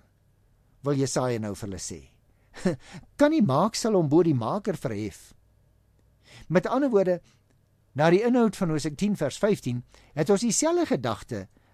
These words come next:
in verband met Assirië gehad. Paulus gebruik dieselfde argument teen mense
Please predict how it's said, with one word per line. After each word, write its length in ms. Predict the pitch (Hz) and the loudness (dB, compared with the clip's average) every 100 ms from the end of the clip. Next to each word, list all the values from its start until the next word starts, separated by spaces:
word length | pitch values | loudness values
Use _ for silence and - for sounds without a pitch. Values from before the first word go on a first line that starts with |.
| - | -6
in 120 | 143 | -2
verband 400 | 151 110 147 160 | -2 0 -2 -2
met 140 | 147 | -6
Assirië 600 | 135 135 - 214 170 120 95 | -6 -6 0 2 2 0 -4
gehad. 480 | 110 87 73 - _ _ _ _ _ _ _ _ _ _ - _ _ _ _ _ _ _ | -8 -8 -14 -20 _ _ _ _ _ _ _ _ _ _ -20 _ _ _ _ _ _ _
Paulus 440 | 220 226 220 - | 4 4 4 0
gebruik 300 | 131 135 175 | -2 0 0
dieselfde 400 | 156 - 254 269 | -2 -4 -2 -2
argument 580 | 135 - 123 113 117 - | -6 -6 -6 -4 -8 -6
teen 220 | 139 113 | -6 -4
mense 480 | 104 147 151 107 110 | -4 -4 -6 -8 -10